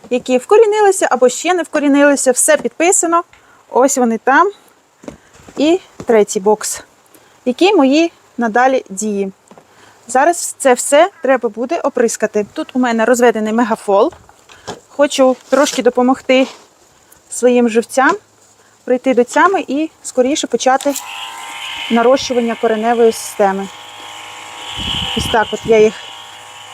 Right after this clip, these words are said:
збризую, оприскую. І,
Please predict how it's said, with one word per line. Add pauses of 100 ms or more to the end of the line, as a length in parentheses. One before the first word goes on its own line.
(140)
збризую, (440)
оприскую. (1400)
І,